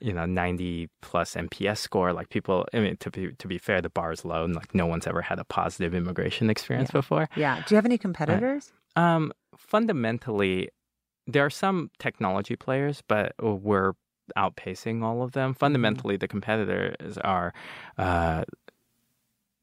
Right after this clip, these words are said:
Speaker 1: the original ways of doing things. So we're, we're creating a new, like,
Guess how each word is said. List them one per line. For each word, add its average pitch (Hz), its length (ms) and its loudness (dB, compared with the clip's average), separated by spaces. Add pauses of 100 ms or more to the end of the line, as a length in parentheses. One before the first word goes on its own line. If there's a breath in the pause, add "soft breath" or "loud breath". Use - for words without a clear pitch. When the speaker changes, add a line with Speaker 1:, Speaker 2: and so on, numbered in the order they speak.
Speaker 1:
the 104 120 4
original 98 420 0
ways 85 220 -12
of - 80 -14
doing 87 180 -10
things. - 220 -16
So - 100 -4
we're, 117 200 2
we're 135 160 2
creating 151 320 2
a 104 40 4
new, 98 380 2
like, 98 220 -4